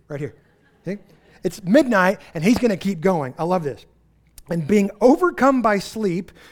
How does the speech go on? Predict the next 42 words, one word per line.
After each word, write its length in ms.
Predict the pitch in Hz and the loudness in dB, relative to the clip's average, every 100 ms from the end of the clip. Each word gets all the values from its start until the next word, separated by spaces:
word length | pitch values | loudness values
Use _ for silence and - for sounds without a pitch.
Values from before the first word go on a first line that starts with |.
| _ | _
Eutychus 480 | 180 254 277 254 - | -2 0 0 -2 -4
fell 360 | - 240 277 226 | -6 0 2 2
down 280 | 208 214 | 2 0
from 160 | 202 180 | -2 -6
the 60 | 151 | -6
third 400 | - 254 262 - | -2 0 0 -4
story 440 | - 202 196 196 - - - | -2 0 0 -2 -6 -14 -6
and 160 | 185 | -4
was 100 | 180 | -6
taken 380 | - 196 185 180 | -4 -4 -2 -4
up 280 | 165 147 131 | -6 -8 -6
dead." 360 | 156 127 113 - _ - _ | -4 -4 -8 -18 _ -20 _
That's 220 | 220 - | -4 0
a 60 | 220 | 0
nice 380 | 214 208 220 - | 2 2 0 -2
way 100 | 185 | -4
of 100 | 170 | -2
saying 300 | - 175 175 | -2 0 0
he 140 | 170 | -2
was 180 | 180 175 | -4 -6
dead, 320 | 135 185 170 | -2 0 0
dead. 320 | 151 131 120 - _ _ _ _ _ _ _ _ | -2 -6 -8 -16 _ _ _ _ _ _ _ _
Luke 300 | 170 262 320 | 2 4 4
is 80 | 269 | 2
a 60 | 247 | 4
doctor. 420 | 240 233 233 165 | 4 4 2 -2
He 160 | 160 269 | 0 2
has 120 | 262 | 0
seen 280 | - 254 196 | -2 -2 2
dead 260 | 208 214 | 2 0
things 200 | 190 170 | -4 -6
before. 420 | 151 - 165 127 - - - | -8 -6 -6 -6 -10 -12 -8
He 80 | 190 | 0
falls 280 | 262 277 | 4 4
out 100 | 247 | 4
the 80 | 214 | 0
third 300 | - 240 233 | 0 0 0
story 220 | - 233 | -2 0
window, 300 | 208 220 226 226 - | 0 2 0 -2 -6
and 140 | 185 180 | -4 -2
he 100 | 202 | 2
dies, 640 | 151 220 202 135 113 - | 6 6 6 2 -6 -18